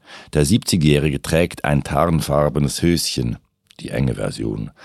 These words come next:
Er geht schon lange nicht mehr nach Italien oder Spanien. Den Sommer verbringt er jeweils hier. „Ich habe alles im Wejerli und es hat Platz für die Jungen, für die Familien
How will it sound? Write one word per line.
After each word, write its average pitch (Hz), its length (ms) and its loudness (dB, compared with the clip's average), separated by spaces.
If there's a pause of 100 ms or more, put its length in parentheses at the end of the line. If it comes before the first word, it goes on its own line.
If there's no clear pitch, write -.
(420)
Er 95 220 0
geht 104 260 -2
schon 101 140 4
lange 87 260 4
nicht 58 220 -4
mehr 57 140 -2
nach 50 180 -8
Italien 62 640 -2
oder - 200 -10
Spanien. 62 640 -2 (340)
Den 64 200 0
Sommer 82 260 0
verbringt - 400 -2
er 82 80 2
jeweils 80 380 0
hier. 62 340 0 (760)
„Ich 113 220 -2
habe 80 320 2
alles 69 260 2
im 60 220 -4
Wejerli 62 600 0
und 107 240 2
es 98 100 0
hat 85 160 -2
Platz 78 240 0
für - 120 -4
die 67 120 2
Jungen, 69 520 2
für - 120 -20
die 58 80 -8
Familien 82 640 2